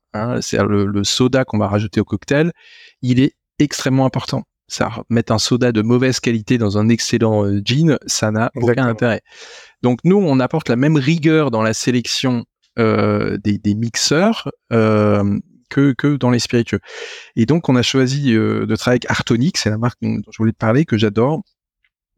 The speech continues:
Speaker 1: parce que, euh, c'est très bon. Pourquoi c'est très bon ? Parce que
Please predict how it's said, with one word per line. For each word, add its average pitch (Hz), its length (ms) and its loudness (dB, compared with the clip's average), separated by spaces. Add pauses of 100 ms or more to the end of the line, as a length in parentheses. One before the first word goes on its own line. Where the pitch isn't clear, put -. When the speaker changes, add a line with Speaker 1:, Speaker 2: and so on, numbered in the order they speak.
(260)
Speaker 1:
parce 139 320 0
que, 131 340 2 (220)
euh, 110 380 2 (760)
c'est - 140 0
très - 180 -2
bon. 151 140 0
Pourquoi - 280 0
c'est - 100 -4
très - 140 -2
bon ? 135 120 2
Parce 120 160 0
que 110 260 0